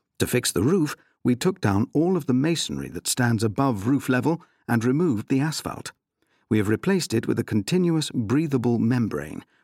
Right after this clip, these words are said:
which flows across all twenty-eight levels of the roof." Julius's obsession with medieval architecture also affected the windows.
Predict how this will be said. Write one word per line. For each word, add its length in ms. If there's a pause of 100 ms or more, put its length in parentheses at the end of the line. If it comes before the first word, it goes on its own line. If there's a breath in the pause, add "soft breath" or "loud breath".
which 200
flows 360
across 320
all 260
twenty-eight 720
levels 480
of 100
the 80
roof." 400 (1300)
Julius's 540
obsession 520
with 120
medieval 500
architecture 640
also 340
affected 420
the 80
windows. 580